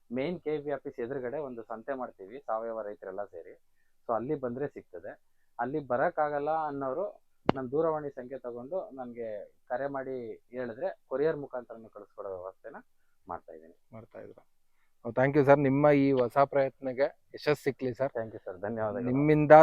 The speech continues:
Speaker 2: ತುಂಬಾ ಜನಕ್ಕೆ ಈ ಒಂದು ಹೊಸ ಕೆಶ್ವೆ ಚಿಪ್ಸ್ ತಿನ್ನೋ ಅಂತ ಒಂದ್ ಸೌಭಾಗ್ಯ ಸಿಕ್ಕಿದೆ.
Speaker 1: ಓಕೆ ಸರ್,
Speaker 2: ತುಂಬಾನೇ
Speaker 1: thank you.
Speaker 2: ಖುಷಿ ಆಯ್ತು ಸರ್.
Speaker 1: ಓಕೆ ಸರ್.
Speaker 2: ನೋಡಿದ್ರಲ್ಲ ವೀಕ್ಷಕರೇ, ಯಾವ ತರ ಇತ್ತು ಇವ್ರು ಬೆಳೆದಿರೋ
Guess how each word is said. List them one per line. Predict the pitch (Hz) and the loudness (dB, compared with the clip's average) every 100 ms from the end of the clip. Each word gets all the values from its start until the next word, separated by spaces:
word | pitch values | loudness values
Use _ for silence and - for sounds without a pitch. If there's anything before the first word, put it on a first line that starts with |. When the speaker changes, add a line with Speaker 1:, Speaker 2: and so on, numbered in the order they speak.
| 143 | 10
Speaker 2:
ತುಂಬಾ | 139 151 156 | 6 10 10
ಜನಕ್ಕೆ | 151 143 156 143 | 10 8 10 10
ಈ | 131 | 10
ಒಂದು | 127 120 117 | 8 6 4
ಹೊಸ | - 156 160 - _ _ _ - | 12 12 12 6 _ _ _ 2
ಕೆಶ್ವೆ | 135 - - 185 190 208 - _ _ - | 2 2 6 12 12 10 2 _ _ -2
ಚಿಪ್ಸ್ | 175 - - 196 143 | 2 2 6 6 8
ತಿನ್ನೋ | 165 170 170 151 | 4 6 6 6
ಅಂತ | 139 160 147 | 8 10 10
ಒಂದ್ | 131 - | 8 10
ಸೌಭಾಗ್ಯ | 139 147 170 160 151 147 | 12 12 12 12 8 6
ಸಿಕ್ಕಿದೆ. | - 139 143 | 0 6 6
Speaker 1:
ಓಕೆ | 175 _ 101 - | 6 _ -18 -4
ಸರ್, | 143 | 2
Speaker 2:
ತುಂಬಾನೇ | 147 156 | 6 6
Speaker 1:
thank | 151 | 6
you. | 143 | 2
Speaker 2:
ಖುಷಿ | 131 160 | 10 12
ಆಯ್ತು | 139 127 113 | 10 8 -4
ಸರ್. | 113 _ 98 | -6 _ -20
Speaker 1:
ಓಕೆ | - 85 | -20 -20
ಸರ್. | 78 _ _ _ _ _ _ _ _ _ _ - | -20 _ _ _ _ _ _ _ _ _ _ 2
Speaker 2:
ನೋಡಿದ್ರಲ್ಲ | 165 208 202 196 | 8 10 12 10
ವೀಕ್ಷಕರೇ, | 185 - 175 190 160 139 | 8 4 8 8 10 10
ಯಾವ | 143 190 190 | 12 12 12
ತರ | 175 165 | 12 12
ಇತ್ತು | 131 185 165 | 8 8 10
ಇವ್ರು | 151 139 | 10 10
ಬೆಳೆದಿರೋ | 139 143 175 | 8 10 10